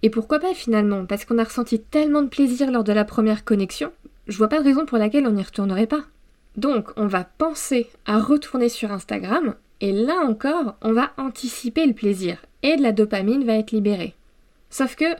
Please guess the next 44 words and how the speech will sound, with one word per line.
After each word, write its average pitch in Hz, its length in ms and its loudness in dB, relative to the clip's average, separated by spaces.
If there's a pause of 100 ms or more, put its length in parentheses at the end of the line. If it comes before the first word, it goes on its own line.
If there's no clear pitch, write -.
(100)
eh 226 80 4
ben, 226 120 6
c'est 247 180 0
là 269 120 4
où 285 40 6
le 240 60 2
bas 196 120 -2
blesse. - 480 -8 (380)
Il 220 140 2
est 220 40 4
important 294 340 -2
de - 40 -10
comprendre 220 540 -4
que 214 100 -2
lorsque 226 300 -2
l'on 277 180 0
fait 233 140 0
quelque 214 300 -2
chose 233 260 -2
qui - 160 -10
nous 180 100 -4
procure 254 540 0
du 180 160 -8
plaisir 226 680 0
pour 208 140 -10
la 190 120 -10
première 269 580 0
fois, - 300 -4 (320)
le 185 140 0
pic 294 300 -2
de 254 80 4
dopamine 214 720 2 (240)
est 190 140 0
beaucoup 269 640 0
plus - 200 0
fort 208 540 -4 (240)
que 240 80 4
les 208 160 6
fois 254 240 -2
d'après. 196 420 -2 (880)
C'est - 180 0
pourquoi 262 340 -2
on 285 100 0
va 208 160 0